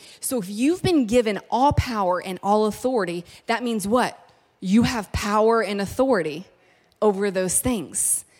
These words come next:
Those things do not control you. You are not controlled by any of the demonic realm. You are not controlled by demons. You are not controlled by evil spiritual forces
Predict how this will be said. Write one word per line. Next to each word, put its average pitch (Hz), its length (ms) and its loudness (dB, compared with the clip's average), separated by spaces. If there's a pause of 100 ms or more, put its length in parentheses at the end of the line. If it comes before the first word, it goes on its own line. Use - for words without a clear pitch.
(240)
Those 240 360 0
things 247 380 -2
do 214 160 -2
not 208 300 -2
control 254 400 -2
you. 175 160 -2 (200)
You 254 220 0
are 269 100 2
not 196 280 -2
controlled 226 640 -4 (240)
by 214 340 -2
any 302 220 0
of 202 100 -6
the 185 80 0
demonic 160 540 -6
realm. 175 180 -6
You 226 140 -4
are 220 80 -2
not 214 240 -4
controlled 196 400 -4
by 180 140 0
demons. 185 440 -4
You 214 60 -4
are 190 60 -2
not 185 200 -2
controlled 196 340 -6
by 185 100 -2
evil 190 420 -4 (280)
spiritual 208 520 0
forces 254 560 0